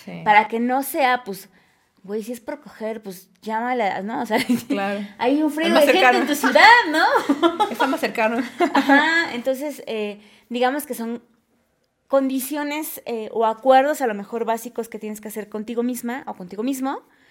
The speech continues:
Speaker 2: para saber si estás en, pues, en condiciones de tener una, una, una relación a distancia.
Speaker 1: Claro, de lo contrario,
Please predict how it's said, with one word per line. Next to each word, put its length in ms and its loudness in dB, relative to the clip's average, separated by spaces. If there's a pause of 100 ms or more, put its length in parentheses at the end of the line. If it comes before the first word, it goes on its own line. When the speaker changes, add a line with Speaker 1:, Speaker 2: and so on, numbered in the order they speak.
(400)
Speaker 2:
para 220 8
saber 260 0
si 80 -10
estás 460 -4 (1040)
en, 440 0 (440)
pues, 220 -4
en 180 -4
condiciones 640 -6
de 60 -4
tener 120 -8
una, 200 -8 (100)
una, 320 -8
una 380 -8
relación 420 -12
a 60 -16
distancia. 580 -18 (500)
Speaker 1:
Claro, 320 0
de 180 0
lo 300 0
contrario, 640 -2